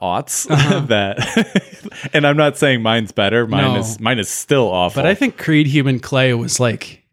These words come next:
Speaker 2: the third C D I ever owned.
Speaker 1: I'm kind of offended by this conversation. Just
Speaker 2: Why? 'Cause you also liked Creed?
Speaker 1: No, God, no.
Speaker 2: <laughs>
Speaker 1: I actually never got into Creed. I'm, I bought in hard to Limp Bizkit, but I never got into Creed.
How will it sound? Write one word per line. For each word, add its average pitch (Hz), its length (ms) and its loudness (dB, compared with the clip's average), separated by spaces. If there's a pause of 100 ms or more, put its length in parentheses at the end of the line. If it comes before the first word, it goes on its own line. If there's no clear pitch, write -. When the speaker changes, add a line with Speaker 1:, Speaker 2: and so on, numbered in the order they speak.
Speaker 2:
the 120 380 -2
third 117 480 0
C 117 260 2
D 110 180 4
I 101 120 0
ever 107 260 -2
owned. 107 360 -8 (760)
Speaker 1:
I'm - 60 -10
kind 127 180 0
of 98 60 -4
offended 82 480 -6
by 87 160 -2
this 120 240 -2
conversation. - 840 -6
Just - 320 -2 (260)
Speaker 2:
Why? 113 540 0
'Cause 117 160 0
you 120 140 2
also 117 240 2
liked 123 300 0
Creed? 127 360 0
Speaker 1:
No, 139 380 2
God, 127 240 -2
no. 87 160 -2 (260)
Speaker 2:
<laughs> - 160 -10
Speaker 1:
I 110 200 2
actually 123 500 0
never 107 400 0
got 107 200 0
into 107 200 -2
Creed. 110 280 -2
I'm, 87 200 -4 (260)
I 113 140 2
bought 139 260 2
in 127 160 4
hard 120 400 2
to 107 60 -2
Limp 104 260 -2
Bizkit, 104 460 0
but 95 100 -4
I 90 120 0
never 101 300 -2
got 107 200 0
into 107 180 -2
Creed. 92 400 0